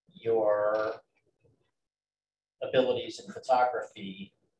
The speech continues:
with understanding the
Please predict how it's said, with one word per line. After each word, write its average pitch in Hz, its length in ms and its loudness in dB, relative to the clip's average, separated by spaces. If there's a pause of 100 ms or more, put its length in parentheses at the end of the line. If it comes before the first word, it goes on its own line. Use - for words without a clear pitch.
(800)
with 110 520 4 (280)
understanding 117 1000 0 (340)
the 101 760 -4